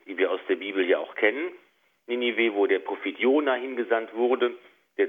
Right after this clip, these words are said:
zunächst nicht wollte und geflohen ist vor seinem Auftrag, der dann vom Walfisch verschluckt wurde und nach drei Tagen wieder an Land gesetzt wurde und der eben nach Ninive gesandt wurde, um,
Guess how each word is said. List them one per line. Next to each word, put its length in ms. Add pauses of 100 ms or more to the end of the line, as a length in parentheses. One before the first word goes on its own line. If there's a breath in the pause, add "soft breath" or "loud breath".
(120)
zunächst 360
nicht 160
wollte 420
und 200
geflohen 520
ist 220
vor 100
seinem 240
Auftrag, 500
der 100
dann 180
vom 180
Walfisch 600 (540 loud breath)
verschluckt 560
wurde 280
und 100
nach 160
drei 220
Tagen 420
wieder 200
an 120
Land 260
gesetzt 420
wurde 360 (400 loud breath)
und 160
der 160
eben 240
nach 160
Ninive 400
gesandt 460
wurde, 220
um, 320